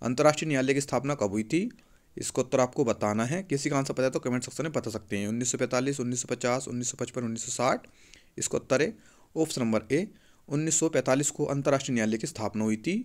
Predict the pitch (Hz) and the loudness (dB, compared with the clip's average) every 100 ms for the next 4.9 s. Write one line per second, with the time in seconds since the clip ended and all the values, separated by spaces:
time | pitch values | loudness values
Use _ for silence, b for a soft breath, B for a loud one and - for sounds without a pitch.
0 | - - 131 113 113 113 120 123 117 110 | -6 -6 -2 -2 -4 -2 -4 -2 -2 -2
1 | 107 113 120 220 - - - - _ - | -4 -2 0 0 -4 -16 -20 -20 _ -20
2 | _ _ - - _ _ _ - _ _ | _ _ -20 -20 _ _ _ -20 _ _
3 | _ - 127 151 170 147 135 135 151 160 | _ -6 -4 -2 2 2 2 2 0 0
4 | 147 160 117 107 104 104 123 135 147 | 0 0 0 2 2 2 0 0 0